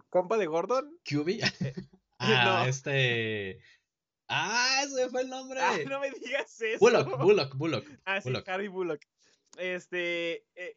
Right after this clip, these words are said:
Speaker 1: o sea, verlo en la, en la serie, todo barbón y, y grandote y así, hecho Funko, eso es lo que me gusta, pues, no porque está bonito en sí el monito, sino porque es una abstracción bien curiosa, güey, de un personaje, es lo que a mí me gusta.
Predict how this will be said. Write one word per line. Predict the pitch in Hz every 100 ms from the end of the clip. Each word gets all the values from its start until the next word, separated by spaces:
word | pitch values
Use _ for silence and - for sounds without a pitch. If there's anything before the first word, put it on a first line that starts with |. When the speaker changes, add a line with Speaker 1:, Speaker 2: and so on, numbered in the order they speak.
| 175
Speaker 1:
o | 180
sea, | 202
verlo | 208 220 254
en | 220
la, | 170 147
en | 151
la | 147
serie, | 185 156 135
todo | 156 170
barbón | 156 131 139 139 151 151
y, | 135
y | 123 123 120 117 117 131
grandote | 131 147 156 165 160
y | 143
así, | 135 185 175 - - _ _
hecho | 170 180 220
Funko, | 214 208 214 233 240 _ _ _ _ 175
eso | 185 226
es |
lo | 214
que | 185
me | 165
gusta, | 180 185 123
pues, | 139 135
no | 156 185
porque | 269 202
está | - 180
bonito | 185 190 196 214
en | 180
sí | 190
el | 175
monito, | 180 190 226 233
sino | 190 156 147
porque | 175 151 143 - _ _
es | - 165
una | 196
abstracción | 220 202 156 - 190 196 165
bien | 165 185 185
curiosa, | 196 214 208 202 226 214
güey, | 220
de | 156
un | 147
personaje, | 151 156 165 202
es | 160
lo | -
que |
a | 143
mí | 147
me | 156
gusta. | 165 196 135